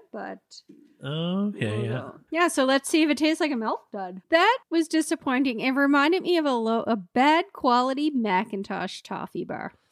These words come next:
Speaker 2: Yeah, I could see that. I could see that. It just wasn't, it was all right, but it wasn't like, "Wow, that was really good." But
Speaker 1: I wanted it to be more buttery.
Speaker 2: Yeah, yeah, I could see that.
Speaker 1: Almost like butterscotch.
Speaker 2: But yeah,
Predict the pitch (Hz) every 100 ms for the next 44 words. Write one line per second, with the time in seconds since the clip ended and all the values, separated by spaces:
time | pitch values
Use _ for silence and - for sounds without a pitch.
0 | _ _ 135 139 139 139 139 143 143 143
1 | 175 - 180 160 123 120 143 185 185 -
2 | 143 107 95 110 135 - 160 214 220 262
3 | 254 269 - - 247 320 294 160 120 107
4 | 208 185 214 - - _ 139 135 127 127
5 | 147 135 101 101 _ _ 95 104 87 92
6 | 98 110 107 95 98 92 92 104 90 -
7 | - _ - 254 254 269 294 294 302 277
8 | 240 196 185 175 180 185 127 - _ _
9 | - 139 185 190 170 156 151 160 160 -
10 | 123 98 107 127 _ _ _ _ 226 220
11 | 214 196 185 _ _ _ - 202 190 -
12 | - 123 120 117 139 143 123